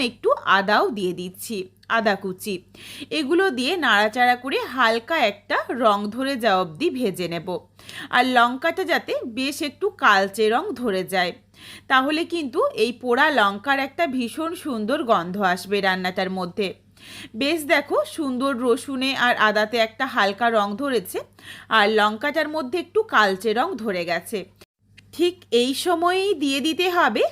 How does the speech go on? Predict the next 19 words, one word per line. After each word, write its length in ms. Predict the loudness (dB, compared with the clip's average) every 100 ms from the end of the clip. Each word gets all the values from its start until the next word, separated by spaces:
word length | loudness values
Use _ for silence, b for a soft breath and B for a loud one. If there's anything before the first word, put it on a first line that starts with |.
| -2
হাফ 220 | 2 2 2 -2
চামচ 340 | -2 0 -4 -8 -4
পরিমাণে 440 | -2 -2 -2 -2 2
কালো 280 | 2 2 0 -2
জিরে। 220 | -2 -2 -6 -16 B B 2
কালো 260 | 4 4 0
জিরে 300 | 0 0 0
দিয়ে 220 | 0 -2 -2
নাড়াচাড়া 560 | 0 2 2 2 2 2 0
করে 140 | -2 -2
হালকা 360 | 2 2 2 -2
করে 220 | -4 -2 -2
একটু 160 | -4 -8
ভেজে 340 | -2 -2 -2
নেব। 180 | -2 -2 -4 0
কালো 200 | 2 4 2
জিরের 260 | 0 -2 -2
থেকে 200 | -4 -2 0
যখন 220 | 0 -2